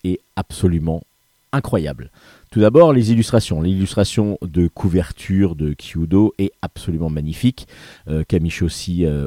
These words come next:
au pinceau est vraiment, euh, magique dans cette, euh, dans cette configuration. Euh, vraiment, là, le jeu, il est sublime. Ensuite, vous ouvrez la boîte et vous avez déjà un petit plateau.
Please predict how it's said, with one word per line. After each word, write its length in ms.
au 100
pinceau 680
est 120
vraiment, 480
euh, 40
magique 540
dans 160
cette, 320
euh, 160
dans 100
cette 200
configuration. 800
Euh, 240
vraiment, 380
là, 160
le 180
jeu, 280
il 120
est 140
sublime. 580
Ensuite, 640
vous 300
ouvrez 240
la 160
boîte 400
et 220
vous 240
avez 300
déjà 480
un 220
petit 520
plateau. 480